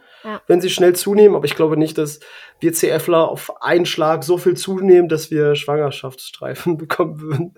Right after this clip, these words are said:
Speaker 1: Also ich weiß nicht, aber ich kenn eine, die hat jetzt mit Trikafta, glaub ich, zehn Kilo fast zugenommen und s-,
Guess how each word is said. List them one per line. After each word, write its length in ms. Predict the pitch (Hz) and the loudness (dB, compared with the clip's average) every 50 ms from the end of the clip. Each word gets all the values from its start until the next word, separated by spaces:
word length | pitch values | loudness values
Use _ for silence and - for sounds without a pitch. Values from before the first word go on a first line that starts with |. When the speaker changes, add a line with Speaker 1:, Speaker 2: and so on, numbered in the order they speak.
| - - - - | -20 -20 -16 -6
Speaker 1:
Also 200 | - 240 226 233 240 | -6 -6 0 0 0
ich 180 | 247 240 - | 0 0 -4
weiß 380 | 226 233 233 254 285 277 - - | -4 -2 0 0 -2 -2 -4 -4
nicht, 260 | 277 277 269 247 - | -4 -4 -4 -6 -8
aber 220 | 226 233 226 226 | -8 -6 -4 -6
ich 180 | 226 220 - _ | -6 -6 -8 _
kenn 240 | - - 233 240 247 | -10 -8 -6 -6 -6
eine, 340 | - 208 214 220 226 226 214 | -6 -6 -4 -2 -2 -2 -2
die 160 | 220 214 202 | -4 -8 -8
hat 180 | 214 208 _ | -8 -10 _
jetzt 440 | - 202 202 - - - - - - | -10 -14 -14 -14 -20 -20 -20 -18 -12
mit 240 | 208 202 214 _ _ | -10 -12 -12 _ _
Trikafta, 580 | _ 202 208 _ - - 220 220 - _ 214 202 | _ -14 -14 _ -16 -16 -16 -16 -14 _ -16 -14
glaub 300 | _ 208 196 190 185 208 | _ -12 -12 -12 -12 -14
ich, 240 | 208 - - _ | -16 -18 -20 _
zehn 260 | _ - - 208 208 214 | _ -12 -10 -10 -10 -10
Kilo 320 | - _ 226 214 214 208 | -12 _ -14 -12 -12 -14
fast 320 | - - 208 214 - _ | -14 -18 -20 -20 -20 _
zugenommen 540 | - - 214 _ - 226 214 220 226 233 226 | -14 -16 -16 _ -12 -12 -12 -10 -12 -12 -14
und 220 | - _ - 202 - | -16 _ -18 -16 -16
s-, 180 | - - _ | -18 -20 _